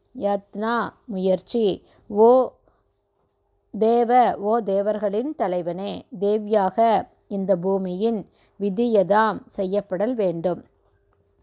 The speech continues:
டிரான்ஸ்லேஷன். ஓ தேவர்களின் தலைவனே, மகா நீரினுள் மூழ்கியிருக்கும் பூமியை வெளிக்கொணர்வதற்கு, வெளியே கொண்டு வருவதற்கு அருள் கூர்ந்து முயற்சி செய்வீராக.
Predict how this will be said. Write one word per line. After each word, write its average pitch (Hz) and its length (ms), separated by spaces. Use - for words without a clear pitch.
டிரான்ஸ்லேஷன். 208 680
ஓ 233 260
தேவர்களின் 254 800
தலைவனே, 202 800
மகா 208 500
நீரினுள் 233 600
மூழ்கியிருக்கும் 220 1000
பூமியை 202 720
வெளிக்கொணர்வதற்கு, 208 1400
வெளியே 247 520
கொண்டு 220 380
வருவதற்கு 208 840
அருள் 208 360
கூர்ந்து 214 560
முயற்சி 220 480
செய்வீராக. 196 1000